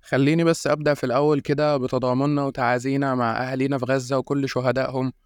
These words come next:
وكل راجل صامد وكل فرد فيهم صامد لحد دلوقتي، واقف على رجله بيدافع عن كيانه وبلده،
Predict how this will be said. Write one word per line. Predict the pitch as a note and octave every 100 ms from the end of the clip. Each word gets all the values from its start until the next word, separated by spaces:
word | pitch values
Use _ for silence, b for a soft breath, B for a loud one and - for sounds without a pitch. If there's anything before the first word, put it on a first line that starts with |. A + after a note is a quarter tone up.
| _ _ _ _
وكل | A#2+ B2 F3
راجل | E3+ D#3+ D3+ D3
صامد | - C#3+ C#3+ C#3
وكل | B2 - D3+ C#3+
فرد | D3 C#3
فيهم | C3+ C#3+ C3+ C3
صامد | C3+ C#3+ B2+
لحد | A#2 C3+
دلوقتي، | C3+ C3 B2+ C3+ - C#3+ C3+ _ _ -
واقف | B2+ B2+ -
على | B2+ A#2+
رجله | C3 C3+ C3
بيدافع | B2 B2+ C#3 C3
عن | A#2 B2+
كيانه | A#2+ A#2+ C3 C3+ B2
وبلده، | A#2+ B2+ B2+ B2